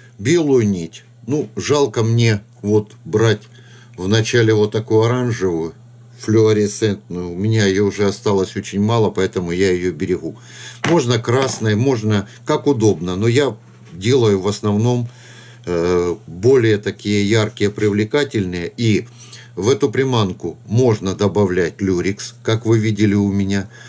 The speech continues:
Можно без люрикса делать вот стандартную,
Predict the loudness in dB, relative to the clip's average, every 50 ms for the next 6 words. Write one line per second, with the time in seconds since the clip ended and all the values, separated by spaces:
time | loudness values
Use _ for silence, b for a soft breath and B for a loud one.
0 | B B B B B 0 2 2 2 2 0 0 2 2 0 0 0 2 2 2
1 | 2 2 0 -2 -4 -4 -2 -2 -2 0 0 2 2 4 2 2 0 -2 -4 -2
2 | -2 -2 -2 -4 -10 -12 -6 -2 0 0 0 0 0 0 0 0 -2 -4 -6 -4
3 | -4 -4 -4 -6